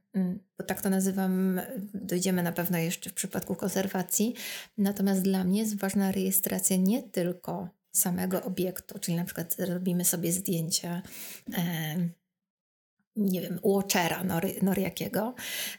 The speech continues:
e, tylko jest to cała przestrzeń, e, co się w okolicach znajduje, bo artysta,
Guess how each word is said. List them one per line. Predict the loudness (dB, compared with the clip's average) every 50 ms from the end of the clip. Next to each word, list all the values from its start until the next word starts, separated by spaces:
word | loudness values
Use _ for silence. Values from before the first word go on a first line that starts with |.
| -4
e, | 0 0 2 2 2 0 0
tylko | 0 0 0 0 2 2
jest | 2 2 2
to | 2
cała | 4 4 2 2 0 -4 -2
przestrzeń, | 2 2 4 4 6 6 6 8 6 6 4 2 -2 -8 -12 -12 -14 _ _ _ _ _ -2
e, | 0 0 2 2 2 0 0 0 -2 -2 -4 0 6
co | 8 8 8 8
się | 6 4 4 4
w | 2
okolicach | 0 0 0 0 0 2 2 2 4 4 4
znajduje, | 2 2 2 2 0 -2 -2 -2 -4 -2 -4 -6 -8 -12 _ _ _ -2
bo | -2 0 0 0
artysta, | -2 -2 -4 -2 0 2 6 6 6 6 4 2 -2 -2 -2 -2 -2